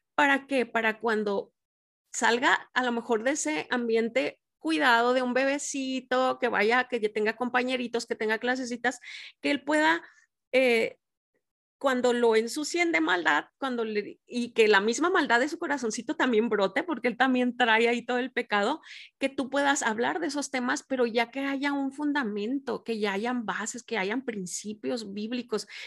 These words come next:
que no todo él diga, "Si me gusta, lo hago", sino "Me conviene". Entonces,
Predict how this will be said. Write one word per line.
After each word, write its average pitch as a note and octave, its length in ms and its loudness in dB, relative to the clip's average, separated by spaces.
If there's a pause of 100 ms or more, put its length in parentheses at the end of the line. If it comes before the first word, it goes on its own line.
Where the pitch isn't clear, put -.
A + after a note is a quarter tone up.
(140)
que B3 140 4
no A#3+ 260 0
todo C#4 380 0
él B3+ 340 -2
diga, A#3+ 260 0
"Si G#3+ 140 -6
me A3 120 -2
gusta, A3 260 -6
lo B3 240 -2
hago", A3 420 -4 (340)
sino A3 340 0
"Me G3+ 220 -2
conviene". G3 760 -4
Entonces, A#3+ 480 -4